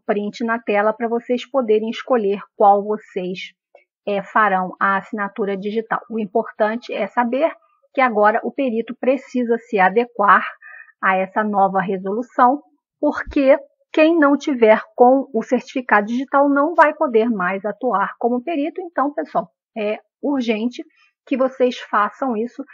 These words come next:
e que se adequem aí às inovações da tecnologia, porque ela veio aí para ficar e isso está acontecendo também no Poder Judiciário, ok? Então, é isso aí.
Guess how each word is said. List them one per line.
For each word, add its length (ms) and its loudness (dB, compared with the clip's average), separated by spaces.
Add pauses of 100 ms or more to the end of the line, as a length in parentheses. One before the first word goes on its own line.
(240)
e 100 -8
que 80 -8
se 160 -6
adequem 560 -2
aí 300 -4 (1000)
às 160 0
inovações 640 -2
da 140 -2
tecnologia, 680 -2
porque 300 -6
ela 160 2
veio 240 0
aí 160 -2
para 200 -2
ficar 500 0 (160)
e 160 0
isso 160 -8
está 180 -6
acontecendo 640 -6
também 320 -4
no 100 -10
Poder 300 -6
Judiciário, 580 -10
ok? 300 -8 (500)
Então, 460 -2
é 80 -4
isso 260 -6
aí. 220 -2